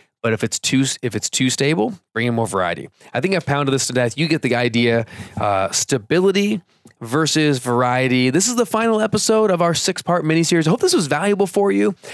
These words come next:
If it was, all I ask is that you do one thing. Head over to iTunes or wherever you get your podcast that has ratings, but iTunes is the one that probably gives us the most, um,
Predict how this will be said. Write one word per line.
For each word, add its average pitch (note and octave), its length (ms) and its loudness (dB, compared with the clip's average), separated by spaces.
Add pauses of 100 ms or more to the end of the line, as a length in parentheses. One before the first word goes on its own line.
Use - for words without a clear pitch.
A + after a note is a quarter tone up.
(180)
If A#3+ 200 0
it F3 140 0
was, C#3+ 480 0 (260)
all G3+ 220 2
I A#3+ 100 0
ask B2+ 340 0
is C3 100 0
that C3 100 0
you - 80 -2
do C3 160 2
one D3 320 0
thing. B2 340 -4 (680)
Head F3 180 0
over G#3+ 180 2
to F#3+ 80 2
iTunes E3 760 0
or C3+ 180 2
wherever C#3 300 2
you D#3 140 2
get C3+ 180 -2
your B2+ 80 -2
podcast B2 520 -2
that B2+ 80 0
has A2+ 180 -2
ratings, A#2 380 0
but - 140 -4
iTunes C#3 520 0
is A2+ 80 -2
the A#2+ 80 0
one A#2 240 0
that A2 160 -4
probably A2+ 240 -2
gives A2+ 240 -2
us A2+ 120 0
the A#2+ 100 -4
most, A2 340 -2 (300)
um, F2+ 460 -4